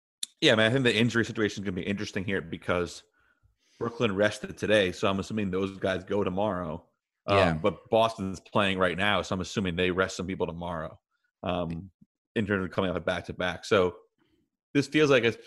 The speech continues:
Speaker 1: could be another Brooklyn spot. <laughs> I mean, they, they were really fun today against Milwaukee. Um, I didn't watch that whole game, but they were bringing great energy when I had it on.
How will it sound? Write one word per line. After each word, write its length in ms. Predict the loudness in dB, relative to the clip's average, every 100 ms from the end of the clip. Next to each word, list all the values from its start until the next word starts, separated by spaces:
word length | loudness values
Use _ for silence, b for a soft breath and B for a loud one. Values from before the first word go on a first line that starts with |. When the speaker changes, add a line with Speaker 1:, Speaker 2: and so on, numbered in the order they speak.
| -4
Speaker 1:
could 140 | 0
be 100 | 2
another 280 | 4 4 4
Brooklyn 340 | 2 0 0
spot. 380 | -2 0 2 4
<laughs> 0 |
I 180 | 2 0 -2
mean, 340 | -2 -2 -8 _ b b b
they, 200 | 4 6
they 120 | 6
were 160 | 6 6
really 280 | 6 6 6
fun 240 | 4 2
today 260 | 4 2 2
against 280 | 0 -2 -2
Milwaukee. 640 | 2 2 2 -2 -2 0
Um, 400 | 2 0 -2 -12 _ _ _ _ _
I 100 | 2
didn't 140 | 4 6
watch 200 | 4 4
that 120 | 4
whole 160 | 4 4
game, 180 | 4
but 80 | 4
they 80 | 4
were 80 | 4
bringing 280 | 2 0 -2
great 280 | 0 2
energy 320 | 2 0 -2 -4
when 140 | -6
I 60 | -4
had 160 | -4
it 80 | -2
on. 420 | 0 -2 -6 -12